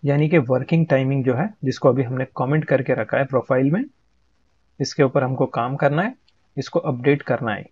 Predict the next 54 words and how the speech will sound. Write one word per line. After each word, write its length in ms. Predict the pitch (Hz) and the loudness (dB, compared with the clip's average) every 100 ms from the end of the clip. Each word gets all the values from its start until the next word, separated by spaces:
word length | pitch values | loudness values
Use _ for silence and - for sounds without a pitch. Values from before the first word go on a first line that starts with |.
| _ | _
क्योंकि 180 | 135 151 | -6 -2
अभी 240 | 143 135 | 0 2
अगर 200 | 160 156 | 4 4
हम 120 | 151 156 | 2 0
इसको 200 | - 156 | -2 -2
अनकमेंट 480 | 143 139 147 151 147 | -2 0 0 0 -2
कर 180 | 135 | -2
रहे 100 | 127 | -2
हैं 80 | 131 | -2
ना, 60 | 131 | -4
तो 120 | 143 | -4
हमारे 240 | 127 131 | -4 -2
पास 260 | 135 147 - - | -2 -2 -4 -4
एरर 200 | 131 139 | 0 0
शो 160 | - 131 | 0 -2
कर 180 | 117 110 | -2 -2
रहा 120 | 104 | -4
है। 100 | - _ | -8 _
सेव 240 | - 131 - | -6 -6 0
कर 100 | 135 | 0
लेते 260 | 143 147 | 0 -2
हैं, 60 | 175 | -2
फिर 100 | 143 | -2
से 140 | 127 143 | -4 -4
मैं 100 | 127 | -4
आपको 220 | - 117 | -4 -6
बता 240 | 113 120 | -4 -4
देता 220 | 120 127 | -6 -4
हूँ। 140 | 160 226 _ _ _ _ _ _ | -4 -6 _ _ _ _ _ _
और 120 | 123 | -4
refresh 320 | 123 - 151 - | -4 0 0 2
करेंगे 360 | 147 139 151 | 0 0 0
तो 100 | 175 | 0
ये 160 | 180 170 | 0 2
application 580 | 160 - 135 131 127 131 | 0 0 -2 -2 -4 -6
जो 100 | 123 | -6
है 60 | 170 | -6
crash 340 | - 127 123 | -4 -4 -4
हो 40 | 131 | -4
जाएंगी। 360 | 120 113 107 104 - _ | -4 -6 -6 -10 -12 _
तो 80 | - | -2
देख 200 | 123 123 | 0 0
सकते 260 | - 131 170 | -2 0 2
हैं 60 | |
आप, 100 | 220 - _ _ _ _ _ _ _ | 0 -4 _ _ _ _ _ _ _
inspect 400 | 135 - 165 160 | -4 2 2 4
करेंगे, 340 | - 143 156 247 - - | 2 4 2 -2 -8 -2
console 380 | 147 147 156 160 | 0 4 4 6
में 100 | 139 | 4
आपको 280 | 113 - 180 | 0 2 4
error 200 | 139 151 | 6 4
देखने 320 | 120 - 160 | 2 0 2
मिल 220 | 170 127 | 2 2
जाएगा। 340 | 113 110 107 | 0 -4 -6